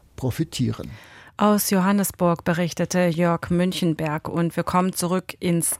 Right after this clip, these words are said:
Speaker 2: Inland, wo die Diskussion um eine stabile Finanzierung der Krankenhäuser weitergeht,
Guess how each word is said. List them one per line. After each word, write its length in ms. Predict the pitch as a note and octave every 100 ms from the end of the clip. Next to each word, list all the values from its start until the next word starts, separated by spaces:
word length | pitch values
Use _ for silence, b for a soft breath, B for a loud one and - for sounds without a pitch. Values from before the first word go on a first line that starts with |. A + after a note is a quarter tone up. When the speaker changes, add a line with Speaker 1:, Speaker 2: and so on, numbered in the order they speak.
| -
Speaker 2:
Inland, 560 | G#3 G#3+ D#3+ E3 F#3+
wo 80 | F3+
die 120 | F3
Diskussion 760 | D#3+ E3+ F3+ E3 - F3+ F#3 E3+
um 120 | E3
eine 160 | E3 D#3+
stabile 460 | - D#3+ F3+ F3+
Finanzierung 540 | - F3 E3+ F3+ E3+ E3
der 100 | D#3+
Krankenhäuser 760 | - G3 F#3+ D#3+ D#3 D#3 D3+
weitergeht, 600 | D3+ D#3 D#3 - D#3